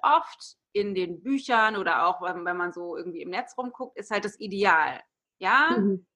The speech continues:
Speaker 1: Die Morgenroutine müsste eigentlich nach dem, was in den Büchern steht, wahrscheinlich dreieinhalb <laughs> Stunden dauern und die, diese
Speaker 2: <laughs>
Speaker 1: Gerichte, die man dann irgendwie aufgetischt sieht, die, da brauchst du zwei Stunden, um die vorzubereiten. Ähm, und wie sieht es aber so aus, wenn man sich das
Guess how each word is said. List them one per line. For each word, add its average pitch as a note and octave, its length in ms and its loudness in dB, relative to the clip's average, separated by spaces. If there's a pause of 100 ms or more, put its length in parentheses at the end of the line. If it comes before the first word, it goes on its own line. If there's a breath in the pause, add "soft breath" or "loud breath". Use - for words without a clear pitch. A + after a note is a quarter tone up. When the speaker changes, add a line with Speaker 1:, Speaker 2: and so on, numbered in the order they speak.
Speaker 1:
Die G3 40 -12
Morgenroutine D4+ 720 4
müsste B3+ 340 -4
eigentlich C4+ 320 0
nach A#3 140 -6
dem, B3+ 200 -4
was B3 140 -2
in G#3+ 80 -2
den G#3 140 -6
Büchern D4+ 200 0
steht, C4+ 240 -4
wahrscheinlich A3 360 -4
dreieinhalb G#3+ 580 -2
<laughs> - 20 -8
Stunden E4+ 720 -2
dauern D4 500 4
und A#3 240 -6 (580 loud breath)
die, A3+ 280 -10
diese C#4+ 260 0
Speaker 2:
<laughs> - 0 -
Speaker 1:
Gerichte, F4 440 0
die C#4+ 140 -2
man C#4+ 180 2
dann C#4 160 -2
irgendwie C4 280 2
aufgetischt C#4 800 -2
sieht, C#4+ 280 -4
die, A3+ 100 -6
da G#3+ 200 0
brauchst G#3+ 300 -4
du G#3+ 80 -18
zwei - 240 -2
Stunden, G#3+ 440 -8
um G3+ 120 -8
die G3 100 -4
vorzubereiten. B3 1120 0 (540 soft breath)
Ähm, G#3+ 540 2
und F#3+ 320 -10
wie C#4+ 220 4
sieht D4 200 -4
es A#3+ 120 -10
aber G#3 180 -6
so G#3 120 -4
aus, A3+ 380 2
wenn G3+ 120 -4
man G3 120 -4
sich G3 100 -14
das G3 140 -16